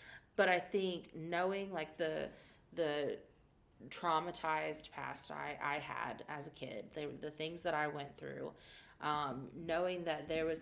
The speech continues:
other kids that probably went through similar, if not either worse or, you know, same type of things that I went through, um, seeing this teacher make such a huge difference by listening to the kids was what made me realize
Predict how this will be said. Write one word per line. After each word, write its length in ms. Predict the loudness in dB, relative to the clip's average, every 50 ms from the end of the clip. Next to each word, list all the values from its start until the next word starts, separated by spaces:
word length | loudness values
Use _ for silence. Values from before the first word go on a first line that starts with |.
| -2
other 220 | -2 0 0 0 0
kids 320 | -2 -2 -2 -2 -2 -4
that 160 | -6 -8 -6
probably 440 | -2 -2 0 0 0 -2 -2 -2 -2
went 200 | -2 -4 -6 -6
through 180 | -8 -10 -10 -10
similar, 680 | -8 -4 0 0 0 0 0 0 2 2 2 2 2
if 140 | -2 -4 -4
not 320 | -4 -2 -2 -2 -4 -6 -8 -14 -20 -20 -20 -20 -20 -14 -8
either 220 | -4 -2 -2 -2 -2
worse 500 | 2 6 6 6 6 6 2 0 -2 -2
or, 440 | -2 0 0 0 0 0 -2 -2 -2 -4
you 120 | -4 -4 -4
know, 160 | -6 -6 -8 -8 -12 -16 -18 -18 -20 -16 -12 -10
same 420 | -2 2 2 2 4 2 0 -2
type 260 | -2 -2 -2 -2 -2 -2
of 100 | -6 -6
things 320 | -4 -4 -2 -2 0 0
that 100 | 2 2
I 140 | 4 2 2
went 240 | 0 -2 -6 -8 -8
through, 320 | -6 -4 -4 -4 -4 -6 -8 -12 -18 -20 -20 -20 -20 -20 -20 -10 -4 -2
um, 320 | 0 2 2 0 0 -2
seeing 480 | -4 -4 -2 0 2 2 4 4 2 2
this 200 | 0 -2 -4 -6
teacher 440 | -6 -6 -6 -6 -4 -2 -2 -2 0
make 220 | -2 -4 -4 -4
such 260 | -4 -4 -4 -4 -6
a 40 | -6
huge 320 | -6 -6 -6 -6 -6 -6 -6
difference 380 | -6 -6 -6 -6 -8 -8 -4
by 120 | -4 -4 -2
listening 480 | -2 -2 -4 -4 -6 -8 -10 -10 -8
to 100 | -6 -6
the 100 | -6 -6
kids 420 | -4 -4 -4 -4 -4 -4 -6 -10 -14 -20 -20 -20 -20 -20 -16 -4 0
was 240 | 2 2 2 4
what 180 | 4 2 2 2
made 420 | 2 2 2 2 2 0 -2 -4
me 180 | -6 -8 -6 -4
realize 760 | -2 0 0 2 2 0 0 0 0 -2 -2 -4 -6 -8 -10